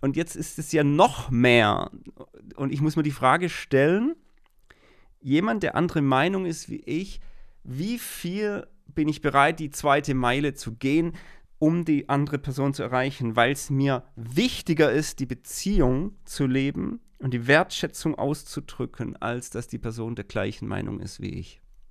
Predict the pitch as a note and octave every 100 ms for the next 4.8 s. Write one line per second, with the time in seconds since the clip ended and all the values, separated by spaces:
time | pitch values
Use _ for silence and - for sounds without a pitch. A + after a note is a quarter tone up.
0 | - _ _ _ _ _ _ _ _ _
1 | _ _ - G#2+ A#2 A#2+ G#2+ G2+ - G2+
2 | G2 G2 G2+ F#2 G2 G2 - - - F#2
3 | F2+ - - - _ _ _ _ - -
4 | A2 G2 - - - - -